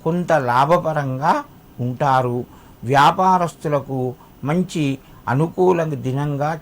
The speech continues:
చెప్పుకోవచ్చును. నూతన పెట్టుబడులు పెట్టేటందుకు అవకాశాలు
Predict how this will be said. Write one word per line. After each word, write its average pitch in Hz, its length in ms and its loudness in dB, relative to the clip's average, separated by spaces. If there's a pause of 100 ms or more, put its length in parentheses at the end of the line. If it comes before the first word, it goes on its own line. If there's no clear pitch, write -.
చెప్పుకోవచ్చును. 131 1080 -4 (460)
నూతన 185 580 0
పెట్టుబడులు 165 840 -4
పెట్టేటందుకు 139 1080 -4 (360)
అవకాశాలు 135 1040 0